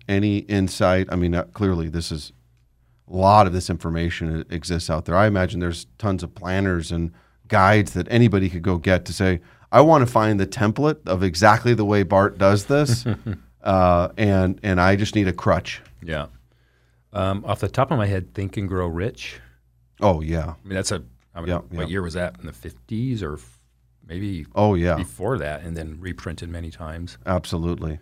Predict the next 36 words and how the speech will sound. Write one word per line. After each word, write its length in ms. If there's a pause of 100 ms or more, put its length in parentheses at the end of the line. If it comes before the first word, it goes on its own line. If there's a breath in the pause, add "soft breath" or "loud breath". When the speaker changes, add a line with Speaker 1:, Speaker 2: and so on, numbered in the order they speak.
(720)
Speaker 2:
Um, 360
Speaker 1:
Story 340
of 100
Babylon. 560 (360)
Speaker 2:
Yep. 280
Speaker 1:
Right? 140 (220)
Yep. 120
Speaker 2:
Yeah. 160 (120)
I 40
just 180
actually 380
re-listened 1120
to 100
that. 200
I 100
did 160
that 100
on 180
audiobook 420
again. 380 (100)
That's 240
a 40
good 220
one. 260 (480)
Um, 500 (560)
and 540
pretty 180
much 180
anything 280
by 120
Norm 280
Vincent 340
Peale. 360
He's 180 (220)
a 60
great 360